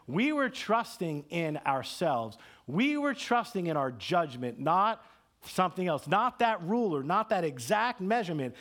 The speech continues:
It seemed right to us, right? It seemed right in our eyes, but it was just a little off, right? But if we would went with the measuring stick, we would have got in alignment.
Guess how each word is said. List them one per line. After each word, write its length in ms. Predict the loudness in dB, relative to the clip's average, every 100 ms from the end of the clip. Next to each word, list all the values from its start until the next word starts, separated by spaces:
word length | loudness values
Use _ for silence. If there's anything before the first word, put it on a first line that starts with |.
| -2
It 180 | -2 -2
seemed 480 | -4 0 0 0 2
right 240 | 2 2
to 160 | -2 2
us, 480 | 2 2 -2 -6 -18 _ _ _ 2
right? 260 | 2 4
It 120 | 0 -4
seemed 420 | -2 -2 2 2
right 200 | 2 2
in 100 | 2
our 240 | 4 4
eyes, 420 | 2 2 0 -6 -12 -20 _
but 120 | -2
it 60 | 0
was 140 | 0
just 260 | -2 -2 -2
a 60 |
little 320 | 0 2 2 2
off, 380 | 2 0 -2
right? 340 | 0 2 0 -6 -16 -20 -20 _
But 180 | 2 2
if 120 | 2
we 180 | 0 2
would 200 | 2 0
went 380 | 0 0 0 0
with 180 | -4 -2
the 100 | -2
measuring 520 | 2 0 2 -2 -2
stick, 460 | -4 -2 -2 -2 -2
we 120 | -2
would 140 | 0
have 100 | 2
got 260 | 2 2 0
in 80 | -4
alignment. 580 | 0 0 0 -2 -4